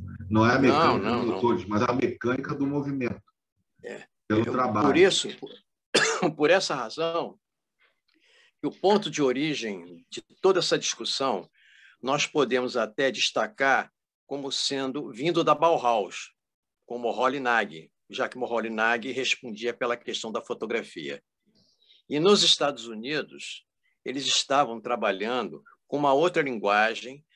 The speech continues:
Speaker 2: similar, que depois vai influenciar a fotografia europeia, que era a arte maquinista, em razão dos grandes arranha-céus que estavam sendo erguidos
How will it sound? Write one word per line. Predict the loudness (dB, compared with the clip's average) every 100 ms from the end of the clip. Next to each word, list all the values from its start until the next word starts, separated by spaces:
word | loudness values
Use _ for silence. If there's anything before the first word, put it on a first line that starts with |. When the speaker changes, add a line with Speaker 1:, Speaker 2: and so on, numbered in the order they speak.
| _
Speaker 2:
similar, | -6 -4 -2 -2 2 4 4 4 0 -8 -16
que | -10
depois | -10 -8 -10 -6
vai | -8
influenciar | -8 -8 -4 -2 0 2 2 0 _ _ _
a | -4
fotografia | -2 -4 -8 -6 -4 -6 -4 -2
europeia, | -2 -4 -2 0 0 -2 -14 -20 -20 _
que | -2 2
era | 6 6 4 -2 _ _ _
a | -2 2 2
arte | 0 -6
maquinista, | -6 -8 -8 -8 -4 -4 -4 -8 -18 _ _ _
em | -6
razão | 0 2 2 0 -2 -2 -4
dos | -6 -8 -6
grandes | -2 0 0 0
arranha-céus | -2 -2 -4 -4 -4 0 0 0
que |
estavam | -4 -6 -6
sendo | -6 -4 -6 -6 -10 _
erguidos | -4 -4 -4 0 0 0 -4